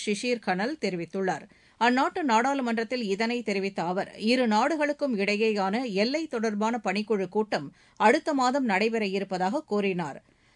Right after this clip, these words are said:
லிபுகேக், லிம்பியாதுரா, காலாபாணி ஆகிய எல்லைப் பகுதிகளில் இரு நாடுகளுக்கும் இடையே பிரச்சினை தொடர்வதாகவும்,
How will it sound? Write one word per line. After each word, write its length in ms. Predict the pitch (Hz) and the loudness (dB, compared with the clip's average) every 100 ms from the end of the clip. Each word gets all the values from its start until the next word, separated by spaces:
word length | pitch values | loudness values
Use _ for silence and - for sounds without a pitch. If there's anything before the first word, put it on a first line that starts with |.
| - | 0
லிபுகேக், 680 | 214 233 277 - 226 233 - _ | 2 4 2 0 2 2 0 _
லிம்பியாதுரா, 1080 | 202 214 247 285 302 285 220 180 185 202 254 - _ | 2 4 6 4 0 2 2 0 2 0 0 -8 _
காலாபாணி 720 | 220 233 285 285 240 240 262 | 8 8 8 4 0 0 -2
ஆகிய 280 | - 196 208 | 0 2 2
எல்லைப் 360 | 180 202 233 226 | 0 2 2 0
பகுதிகளில் 560 | 202 208 226 185 147 | 0 2 2 0 0
இரு 260 | 233 247 240 | 4 6 6
நாடுகளுக்கும் 720 | 202 247 320 302 294 285 220 | 6 4 4 2 0 -2 0
இடையே 320 | 196 202 233 | 0 2 0
பிரச்சினை 480 | 240 202 202 254 262 | 0 -4 -2 -2 -2
தொடர்வதாகவும், 840 | 233 196 196 180 170 175 185 214 | -2 0 0 0 -2 -2 -2 -4